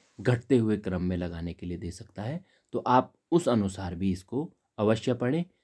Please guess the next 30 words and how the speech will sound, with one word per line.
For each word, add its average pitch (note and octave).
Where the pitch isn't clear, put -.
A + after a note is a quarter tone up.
अगर G2+
आप G2
एनटीए G2
नेट F2
की G2
प्रिपरेशन G2+
कर G#2+
रहे F2
हैं। -
अगले D#3
हैं F3+
आरवीएस C#3+
पेरी A#2+
शास्त्री, C3+
जो B2
कि B2+
उन्नीस A#2
सौ C3+
छियासी A2+
से C#3
उन्नीस G2+
सौ A2
नब्बे F#2
तक A#2
भारत G#2
के G#2
मुख्य F#2+
निर्वाचन A2
आयुक्त A#2+
रहे। C3